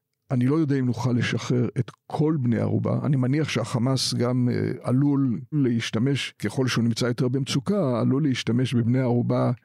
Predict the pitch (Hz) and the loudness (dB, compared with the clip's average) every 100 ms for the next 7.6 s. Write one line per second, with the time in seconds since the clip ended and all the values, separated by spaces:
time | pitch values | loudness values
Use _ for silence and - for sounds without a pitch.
0 | - - - - - - - 107 110 107 | -20 -20 -20 -20 -20 -20 -6 -2 0 0
1 | 110 135 131 - - 117 123 117 - 120 | 0 0 -2 -2 0 0 0 -4 -2 -2
2 | 123 123 123 135 - - - 113 104 101 | 0 2 2 0 -4 -14 -8 -4 -2 -2
3 | 98 110 117 117 117 - 117 107 - 104 | -4 -4 0 2 2 0 -2 -2 -2 -2
4 | 110 113 110 113 110 _ - - - - | 0 2 2 0 -4 _ -20 -20 -10 -4
5 | 117 117 120 117 113 127 117 117 113 113 | -2 0 2 0 0 0 0 0 -2 0
6 | 117 - 95 104 135 151 139 127 127 123 | -2 -2 -2 0 2 2 2 2 2 0
7 | - 170 156 127 123 117 | 0 0 2 2 2 2